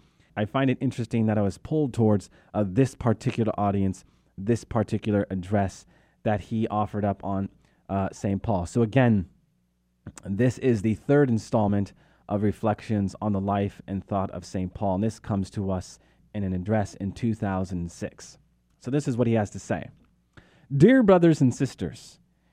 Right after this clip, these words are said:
in our previous catechesis two weeks ago, I endeavored to sketch the essential lines of the biography of the Apostle Paul.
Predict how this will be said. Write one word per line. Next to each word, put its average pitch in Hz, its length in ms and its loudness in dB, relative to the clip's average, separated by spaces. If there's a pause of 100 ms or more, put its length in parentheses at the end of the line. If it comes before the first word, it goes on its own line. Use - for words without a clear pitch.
(140)
in 156 120 8
our 147 140 8
previous 240 520 4
catechesis 131 720 0
two 156 160 0
weeks 135 260 0
ago, 92 360 -4 (460)
I 143 120 6
endeavored 156 600 6
to 147 140 0
sketch - 520 -2
the 127 200 0
essential 180 460 2
lines 127 580 2
of 120 120 -8
the 120 80 2
biography 123 680 2
of 131 80 -2
the 113 100 2
Apostle 110 400 -2
Paul. 95 480 0